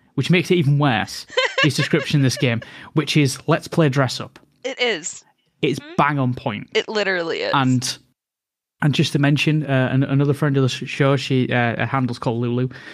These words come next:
Speaker 1: She's, um, she's played every Final Fantasy, for better or for worse, and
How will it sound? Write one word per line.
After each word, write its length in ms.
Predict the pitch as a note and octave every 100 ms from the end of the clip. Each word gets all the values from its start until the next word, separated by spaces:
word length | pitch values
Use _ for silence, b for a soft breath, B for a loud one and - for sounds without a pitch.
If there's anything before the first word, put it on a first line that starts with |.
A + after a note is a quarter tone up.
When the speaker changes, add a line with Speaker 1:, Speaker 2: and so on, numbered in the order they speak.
| B
Speaker 1:
She's, 400 | - C3 B2 -
um, 200 | B2+ A#2+
she's 180 | - -
played 200 | - C#3
every 240 | - C3 C3+
Final 260 | C#3+ C3
Fantasy, 480 | B2 B2 - B2 B2 - -
for 120 | -
better 220 | B2+ C3+ B2+
or 40 |
for 140 | B2 A#2
worse, 340 | G#2+ G#2+ - - B B B B
and 400 | B2 A2+ A2+ A2+